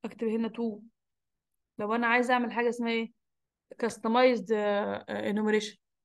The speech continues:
بعملها في الحاله دي. اوكي، وان، تو، ثري، يعني لو فرضنا ان انا عايزه اعمل حاجه دي ممكن اعمل وان اللي هي الاو ان اي تي ده،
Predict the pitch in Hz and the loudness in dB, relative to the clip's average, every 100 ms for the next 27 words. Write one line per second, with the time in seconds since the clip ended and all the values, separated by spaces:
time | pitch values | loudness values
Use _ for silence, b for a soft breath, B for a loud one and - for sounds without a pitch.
0 | _ _ _ _ _ _ _ _ _ 220 | _ _ _ _ _ _ _ _ _ 4
1 | 208 233 220 208 208 220 208 202 - _ | 4 4 2 0 2 2 2 -4 -14 _
2 | _ _ _ _ _ _ - 277 277 - | _ _ _ _ _ _ 0 0 0 -10
3 | - 214 220 220 190 196 208 _ 269 277 | 0 2 2 0 -2 -4 -6 _ 6 6
4 | 214 220 - 220 220 240 220 214 220 220 | 4 -4 0 0 4 4 4 4 4 4
5 | 220 214 202 202 196 214 202 220 214 208 | 2 -2 -2 -4 -4 -4 -2 2 2 2
6 | 214 202 190 - 196 208 208 226 220 214 | 2 2 -2 -12 -8 -6 -4 -4 -2 -2
7 | 202 220 208 208 208 196 208 | -2 -2 -4 -8 -10 -8 -10